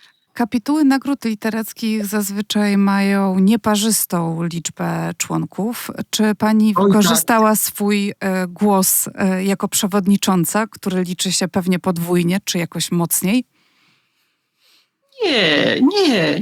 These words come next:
Speaker 2: nie, raczej nie. Nie myślę, ja mam wrażenie, że przyjęliśmy taką technikę, że się, e, e,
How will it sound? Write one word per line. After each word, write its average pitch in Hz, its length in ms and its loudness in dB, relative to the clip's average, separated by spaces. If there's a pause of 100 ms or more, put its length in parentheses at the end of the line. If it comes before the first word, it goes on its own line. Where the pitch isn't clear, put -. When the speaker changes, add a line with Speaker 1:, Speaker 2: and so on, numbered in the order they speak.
Speaker 2:
nie, 180 340 -4
raczej 359 420 2
nie. 196 600 0 (240)
Nie 277 100 2
myślę, - 260 0 (100)
ja 330 320 2
mam 294 480 4
wrażenie, 302 540 2
że 285 100 0
przyjęliśmy 285 600 2
taką 262 340 0
technikę, 254 500 -2
że 226 220 0
się, - 280 0
e, 226 240 0
e, - 40 -6